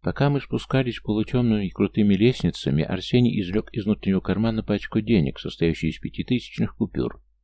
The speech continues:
и, разделив на две части, одну из них передал мне. «Вытес из Громова, держи». Я, слегка потрясённый суммой, припрятал деньги в свой внутренний карман. «А карманам, как известно, денежки нужны», пронеслась строчка у меня в голове.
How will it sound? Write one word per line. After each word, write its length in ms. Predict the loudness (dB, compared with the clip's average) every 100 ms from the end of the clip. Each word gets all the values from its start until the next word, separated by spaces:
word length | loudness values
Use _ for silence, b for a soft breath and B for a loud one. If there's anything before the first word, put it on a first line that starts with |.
| _
и, 80 | -2
разделив 420 | 0 2 2 4
на 120 | 2
две 180 | 0 -2
части, 400 | 0 -2 -2 -4
одну 360 | -2 0 2
из 140 | 0 0
них 220 | -2 0
передал 420 | -2 0 -2 -4
мне. 280 | -4 -6 -10 _ _ _ _ _ _
«Вытес 380 | 0 2 -4 -4
из 140 | -4
Громова, 520 | 0 2 2 -2 -8 -4
держи». 480 | -4 -2 -6 -8 _ _ _ _ _ _ _ _ _ _ _ _
Я, 280 | -2 0 0
слегка 380 | -4 -4 -4 -2
потрясённый 600 | -2 -4 0 2 2 0
суммой, 340 | 0 0 0
припрятал 460 | -2 -4 -2 -2 0
деньги 260 | 0 -2
в 80 | -6
свой 220 | -2 0
внутренний 360 | 0 0 0 -2
карман. 500 | -2 -4 -4 -8 -14 _ _ _ _ _ _ _
«А 140 | -10 -4
карманам, 600 | -2 0 2 0 -2 -2
как 240 | -4 -2
известно, 540 | -4 -2 -2 -2 -2 0
денежки 560 | 2 2 0 -4 -2
нужны», 400 | -2 0 -2 -6
пронеслась 400 | -4 -4 -2 -4
строчка 460 | -2 -2 -2 -6 -6
у 100 | -2
меня 320 | 0 0 -2 -4
в 60 |
голове. 460 | -4 -2 -6 -10